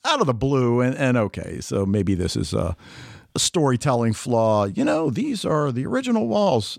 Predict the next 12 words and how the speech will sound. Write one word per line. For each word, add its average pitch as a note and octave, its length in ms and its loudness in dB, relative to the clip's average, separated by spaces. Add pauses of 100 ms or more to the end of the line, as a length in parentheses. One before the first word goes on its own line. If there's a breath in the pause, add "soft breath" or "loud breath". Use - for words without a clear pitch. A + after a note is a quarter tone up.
(140)
Next D3+ 240 -4
thing D3 120 2
you B2 60 4
know, B2 100 4
he A#2+ 60 2
finds A#2 320 0
two C#3+ 200 0
letters B2 500 0 (300)
hidden B2+ 420 0
inside D#3+ 600 0
the D#3+ 100 0
wall, D3 540 2